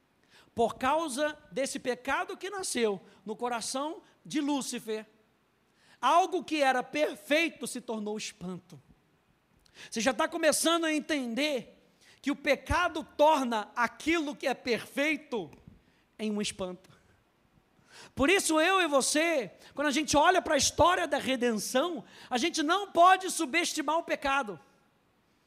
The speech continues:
A gente não pode considerar o pecado como qualquer coisa,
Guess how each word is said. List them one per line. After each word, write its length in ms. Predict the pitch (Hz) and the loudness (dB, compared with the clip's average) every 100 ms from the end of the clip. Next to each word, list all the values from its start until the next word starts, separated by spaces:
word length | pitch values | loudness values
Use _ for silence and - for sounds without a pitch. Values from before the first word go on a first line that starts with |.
| _ _ _ _ _ - | _ _ _ _ _ -2
A 60 | |
gente 240 | 233 339 320 | 0 2 2
não 200 | 392 392 | 2 4
pode 320 | 370 381 370 | 4 4 2
considerar 600 | 370 330 339 330 285 349 | -2 0 2 2 6 6
o 80 | 349 | 6
pecado 500 | 320 - 311 330 330 | 2 2 4 2 2
como 220 | 330 311 | 0 2
qualquer 400 | 311 285 311 285 | 2 2 0 -4
coisa, 500 | 254 302 311 175 | 0 2 2 -4